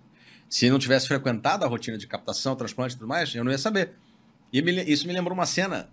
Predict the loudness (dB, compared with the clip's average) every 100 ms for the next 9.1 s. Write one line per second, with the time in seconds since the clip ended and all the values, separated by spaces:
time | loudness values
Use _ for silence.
0 | -12 -6 -4 -2 -2 0 0 -2 -2 -4
1 | -2 -2 -2 -4 -6 -4 -4 -4 -8 -12
2 | -14 -12 -8 -2 -2 -2 -4 -2 -2 -2
3 | -4 -4 -6 -4 0 0 0 -6 _ _
4 | -20 _ _ -6 -2 -2 -4 -4 -2 0
5 | 2 0 -4 -14 -10 -6 -4 -6 -8 _
6 | -8 0 0 0 -4 0 0 0 -8 -12
7 | -10 0 0 0 -6 -10 -4 -2 -2 0
8 | 0 0 -2 -2 -4 -6 -4 -2 0 0